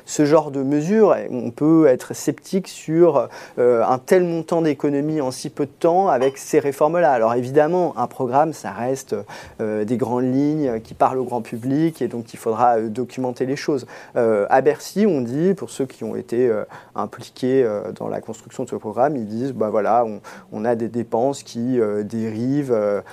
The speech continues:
de, euh, p-, euh, automatiquement de un virgule cinq à deux pour cent par an parce qu'il y a, euh, le, le vieillissement de la population, qu'il faut, euh, verser plus d'aide,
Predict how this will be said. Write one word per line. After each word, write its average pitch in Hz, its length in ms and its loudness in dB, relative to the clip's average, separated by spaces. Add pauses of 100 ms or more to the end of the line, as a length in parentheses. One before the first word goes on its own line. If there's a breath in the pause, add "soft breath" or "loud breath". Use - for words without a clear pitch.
(160 loud breath)
de, 120 160 -10
euh, 123 380 2
p-, - 180 -10
euh, 50 800 -8
automatiquement 123 1080 -2
de 113 320 0
un 104 100 2
virgule 107 320 -6
cinq 135 320 -2
à 110 80 -4
deux 117 180 -4
pour - 200 -12
cent 135 220 0
par 107 280 -2
an 165 200 6
parce 107 280 -6
qu'il 135 380 0
y 113 80 0
a, 127 300 4
euh, 101 400 -2
le, 95 140 -4
le 107 100 -2
vieillissement 110 460 -6
de 120 60 -4
la 104 80 -6
population, 123 920 -4
qu'il - 160 -18
faut, 120 340 0
euh, 104 160 0
verser 101 400 -6
plus 110 300 -14
d'aide, 110 400 0